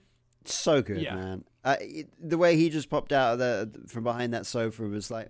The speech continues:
Speaker 1: "I've always been here."
Speaker 2: He's just been, I've just been here the whole
Speaker 1: The whole,
Speaker 2: time.
Speaker 1: been the whole, the whole time. It's like he never, w-, literally, he's been backstage this whole time.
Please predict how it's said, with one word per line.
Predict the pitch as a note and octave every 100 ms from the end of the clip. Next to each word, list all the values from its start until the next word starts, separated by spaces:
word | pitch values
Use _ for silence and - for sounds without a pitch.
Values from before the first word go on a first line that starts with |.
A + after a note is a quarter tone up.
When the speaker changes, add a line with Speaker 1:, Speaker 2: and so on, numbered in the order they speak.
| -
Speaker 1:
"I've | - A#3 C#4+
always | F4 F4 D4+
been | F4+ F4+
here." | B3 - F#2+ -
Speaker 2:
He's | A3 B3+
just | - C4 -
been, | - B3
I've | - G3
just | - F#3 -
been | F#3
here | F3 G#3
the | G#3
whole | E3 B3
Speaker 1:
The | E3+
whole, | D3
Speaker 2:
time. | E3 D#3+
Speaker 1:
been | E3
the |
whole, | E3 F3
the | F3+
whole | G3 A3+ A#3 D4 D4+ D#4+ D#4
time. | - F#4+ A#3+ C3+
It's | C3+
like | E3+ D#3
he | -
never, | D#3+ E3+ E3+
w-, | E3+ D#3+ D#3
literally, | F#3+ - E3+
he's | B2+ C3+
been | D3 C#3+
backstage | D3 - - E3+ F3 G#2+
this | G#2 A2
whole | A2 A#2
time. | A#2 - - -